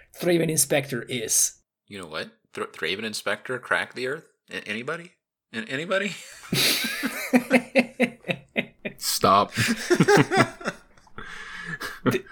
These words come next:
Speaker 1: that deck just keeps getting better and better by, by the minute, man. It's insane. But, uh, yeah, wild, wild results this week, um, which really goes to show,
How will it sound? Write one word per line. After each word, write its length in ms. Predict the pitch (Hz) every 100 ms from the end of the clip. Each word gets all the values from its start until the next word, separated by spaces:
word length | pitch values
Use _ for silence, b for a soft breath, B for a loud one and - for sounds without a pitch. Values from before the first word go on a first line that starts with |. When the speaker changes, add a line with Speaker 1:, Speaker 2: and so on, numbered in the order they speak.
| B B B B 160
Speaker 1:
that 260 | 170 180
deck 160 | 180 170
just 180 | 151 -
keeps 180 | -
getting 440 | - 147 139 123 -
better 380 | 135 135 147 139
and 100 | 123
better 240 | 131 131 113
by, 260 | 113 110 - -
by 120 | 120
the 120 | 120
minute, 480 | 113 113 160 113 -
man. 340 | 120 113 135 - - _
It's 200 | 151 -
insane. 400 | 127 - 151 120 B B B _ _ _ _ _ _ _ _ _ _ _ - -
But, 500 | 139 160 147 135 -
uh, 100 | 156
yeah, 320 | 156 220 302 - - _
wild, 800 | 170 165 208 226 214 202 185 180
wild 720 | 139 143 170 180 180 170 151 139
results 720 | 139 135 135 131 113 127 -
this 320 | 139 131 120 -
week, 320 | 113 117 - b b b -
um, 380 | 120 110 110 113
which 340 | 175 208 202
really 180 | 415 349
goes 240 | 180 175 139
to 80 |
show, 680 | 139 - 135 131 123 117 120